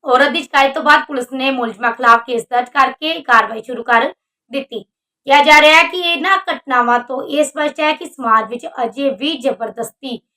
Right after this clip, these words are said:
ਗਰਭਪਾਤ ਦੇ ਮਾਮਲੇ ਹੋ ਰਹੇ ਹਨ, ਜੋ ਕਿ ਨਾ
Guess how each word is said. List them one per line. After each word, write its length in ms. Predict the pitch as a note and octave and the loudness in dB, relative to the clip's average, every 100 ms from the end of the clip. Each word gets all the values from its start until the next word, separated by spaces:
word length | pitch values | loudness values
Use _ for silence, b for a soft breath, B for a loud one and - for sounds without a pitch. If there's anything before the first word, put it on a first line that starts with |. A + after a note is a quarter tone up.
| _ _ | _ _
ਗਰਭਪਾਤ 540 | A#3 A#3+ A#3+ A3+ A3 A3 | 0 2 2 4 2 2
ਦੇ 100 | G#3+ | -4
ਮਾਮਲੇ 500 | G#3 A3+ A#3 C4 C#4 | 0 2 2 2 0
ਹੋ 340 | - - C4+ | -2 0 4
ਰਹੇ 100 | C4 G3+ | 4 2
ਹਨ, 120 | F#3 _ _ _ _ | -6 _ _ _ _
ਜੋ 160 | C#4+ D#4 | -4 -4
ਕਿ 140 | D#4+ F4 | -4 -4
ਨਾ 280 | C4+ B3 | 2 4